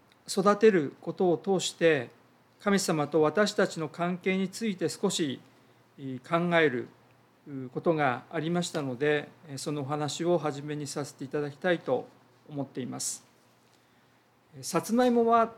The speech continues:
種ではなくて苗を植えて育てます。この辺りでは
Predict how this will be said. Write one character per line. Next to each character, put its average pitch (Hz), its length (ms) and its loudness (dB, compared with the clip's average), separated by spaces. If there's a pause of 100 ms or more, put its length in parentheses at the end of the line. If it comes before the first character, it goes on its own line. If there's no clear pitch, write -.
(240)
種 262 240 6
で 190 100 4
は 151 140 4
な 151 100 -4
く - 120 -18
て 160 340 2 (340)
苗 214 360 4
を 170 300 2 (440)
植 160 160 2
え 156 40 2
て 175 380 2 (300)
育 151 260 -2
て 135 140 -8
ま 120 120 -8
す。 - 240 -12 (1080)
こ 202 100 -2
の 233 120 6
辺 233 260 4
り 160 80 -2
で 160 80 4
は 147 320 0